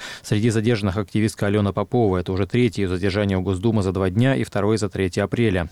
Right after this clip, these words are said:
Попова пыталась провести пикет с картонной фигурой депутата Слуцкого, и ей вновь не позволили это сделать. Госдума во вторник приняла законопроект, который разрешает гражданам России собирать для собственных нужд валежник, то есть, как говорится в документе, сухие деревья или их части, которые лежат на земле в лесу,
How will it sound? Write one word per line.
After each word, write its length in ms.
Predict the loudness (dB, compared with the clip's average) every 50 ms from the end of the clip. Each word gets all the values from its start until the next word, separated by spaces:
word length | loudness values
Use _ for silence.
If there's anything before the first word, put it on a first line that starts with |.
| -6 -8
Попова 280 | -4 -2 0 0 0
пыталась 360 | 0 -2 -2 -2 -2 -2 -2
провести 400 | -2 -2 -2 -2 -2 -4 -6 -6
пикет 360 | -6 -6 -2 0 0 -2 -2 -4 -10 -18 -16 -14
с 80 | -8
картонной 460 | -6 -4 -4 -2 0 0 2 0 0
фигурой 380 | -2 -4 -2 0 2 2 2 2
депутата 380 | 0 0 -2 -2 -2 0 -2 -2
Слуцкого, 500 | -2 -2 -4 -4 -4 -4 -4 -2 -2 0
и 140 | 0 0
ей 160 | 0 0 0 0
вновь 300 | 0 0 0 -2 -2 -4
не 60 | -4
позволили 500 | -2 -2 -2 0 0 2 2 2 0 0
это 240 | -2 -2 -4 -4 -6
сделать. 560 | -4 -2 0 0 0 0 -2 -4 -8 -12 -18 -20 -20 -20 -20 -20 -20 -20 -20 -20 -18 -16 -16 -16 -16 -16 -16 -10 -4 -2
Госдума 460 | -2 -2 0 0 0 2 2 0 0
во 120 | -2 -4 -2
вторник 340 | -2 0 0 0 0 -2
приняла 320 | -4 -4 -4 -2 0 0 -2
законопроект, 640 | -2 -4 -2 -2 -2 -2 0 0 0 -2 -2 -4 -8
который 300 | -8 -4 -2 0 0 0
разрешает 560 | 0 0 0 -2 -2 0 0 0 0 0 0
гражданам 420 | 0 0 0 0 0 0 0 2
России 320 | 2 0 0 0 2 2 2
собирать 380 | 2 0 0 0 0 0 0
для 100 | 0 -2
собственных 480 | -2 -4 -6 -6 -4 -4 -4 -2 -2 0
нужд 240 | 0 0 0 0 0
валежник, 560 | 0 2 4 4 2 2 0 -4 -4 -4 -2
то 100 | 0 0
есть, 140 | 0 0 -2
как 140 | -4 -4
говорится 340 | 0 0 0 0 0 0 -2
в 40 | -2
документе, 500 | -2 0 0 2 4 4 4 2 0 -2
сухие 360 | -2 -2 -4 -2 0 0 0
деревья 420 | 2 2 2 2 2 4 2 2 2
или 200 | 0 0 0 0
их 160 | -2 -2 -2
части, 360 | -2 0 0 0 -2 -4 -6
которые 280 | -6 -4 -2 0 0 0
лежат 300 | 0 0 0 0 0 0
на 80 | 0
земле 280 | 0 2 2 2 2 0
в 40 | 0
лесу, 400 | 0 0 0 2 0 0 0